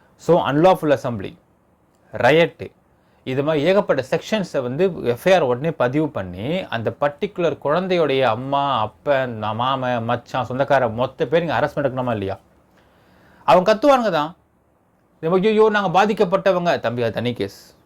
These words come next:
அது வேற கேஸ், அதை போலீஸ் விசாரிக்கட்டும். இது தனி கேஸ். உனக்கு யார் அதிகாரம் கொடுத்தா மாபை கூட்டு வந்து ரைட் பண்றதுக்கு? மா, இவ்வளோ பெரிய அன்லாஃபுல் அசெம்பிளி, இவ்வளோ பெரிய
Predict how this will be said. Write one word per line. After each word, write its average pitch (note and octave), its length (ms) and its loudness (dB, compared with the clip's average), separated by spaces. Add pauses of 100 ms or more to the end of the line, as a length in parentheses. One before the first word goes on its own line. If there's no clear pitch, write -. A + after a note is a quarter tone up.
(580)
அது C#3 200 0
வேற D3+ 260 6
கேஸ், - 480 -14 (480)
அதை D#3+ 180 0
போலீஸ் F3 240 2
விசாரிக்கட்டும். B2 340 -4 (580)
இது D3 120 0
தனி F3 260 -2
கேஸ். - 460 -12 (920)
உனக்கு C#3 320 0
யார் C#3 240 4
அதிகாரம் D#3 480 -2
கொடுத்தா C3+ 520 -2
மாபை C3+ 360 -2
கூட்டு B2+ 240 -2
வந்து C3+ 100 -4
ரைட் B2+ 260 0
பண்றதுக்கு? A2+ 520 -8 (1400)
மா, D3+ 260 4
இவ்வளோ D#3+ 240 2
பெரிய C#3+ 200 2
அன்லாஃபுல் E3 520 2
அசெம்பிளி, C3+ 240 -2
இவ்வளோ D#3 200 2
பெரிய C#3 280 0